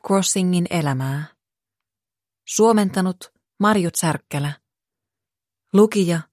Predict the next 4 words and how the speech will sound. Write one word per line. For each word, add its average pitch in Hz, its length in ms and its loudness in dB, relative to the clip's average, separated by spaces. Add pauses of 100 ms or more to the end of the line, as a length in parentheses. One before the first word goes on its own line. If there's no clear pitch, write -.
(400)
Elina 214 300 4
Saarela. 151 520 -2 (840)
Julkaisija 165 760 2 (560)
Harlekiini. 151 800 -2